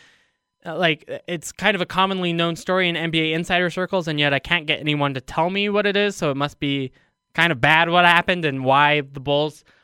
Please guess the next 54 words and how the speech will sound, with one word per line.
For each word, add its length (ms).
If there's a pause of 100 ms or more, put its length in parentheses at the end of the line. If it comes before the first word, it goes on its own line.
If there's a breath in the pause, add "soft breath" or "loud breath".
(140)
are 140
on 260
Bobby 260
Portis' 440
side. 320 (420 soft breath)
On 100
the 80
other 140
hand, 360 (380)
that 140
Nikola 260
Mirotic 460
wants 200
to 80
play 220
in 80
the 60
Jazz 300
uniform 380
is, 220
is 140
a 40
good 260
thing 360
'cause, 280
you 140
know, 60
maybe 280
he 140
likes 320
it 160
with 240
a 260 (340 soft breath)
coach 260
that's 200
coached 380
in 120
Europe 420 (100)
and 480
with 240
the 80
European 500
roster 460
and 80
all 140
of 60
that, 200
that 220 (340 soft breath)
he, 260
he 120
feels 320
like 160
more 300
of, 180